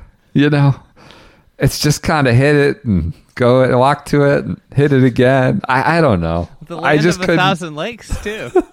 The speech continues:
Speaker 2: You know? <laughs>
Speaker 1: Man-made lakes.
Speaker 2: Yeah.
Speaker 1: Course of a thousand man-made lakes. <laughs> Um, <laughs> You like that? Uh,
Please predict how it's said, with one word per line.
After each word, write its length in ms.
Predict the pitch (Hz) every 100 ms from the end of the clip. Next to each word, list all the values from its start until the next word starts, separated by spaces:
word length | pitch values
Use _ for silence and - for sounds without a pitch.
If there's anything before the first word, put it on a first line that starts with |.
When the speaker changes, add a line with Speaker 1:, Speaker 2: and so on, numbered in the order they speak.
| _
Speaker 2:
You 160 | 120
know? 140 | 113 151
<laughs> 60 | -
Speaker 1:
Man-made 600 | 120 139 185 143 107 87
lakes. 440 | 95 92 - 285 -
Speaker 2:
Yeah. 140 | 202 185 - 175 _
Speaker 1:
Course 340 | - 170 185 -
of 140 | 143
a 60 | 139
thousand 460 | 160 165 151 156
man-made 540 | 127 127 170 165 101 92
lakes. 460 | 90 90 - - -
<laughs> 60 | _ _ - - - - -
Um, 640 | - 170 147 131 104 98 113 - _ _ _ _ _ - - - - -
<laughs> 380 | - - 185 - - - -
You 100 | -
like 220 | 78 -
that? 320 | - 50 50 _ _
Uh, 360 | - 151 143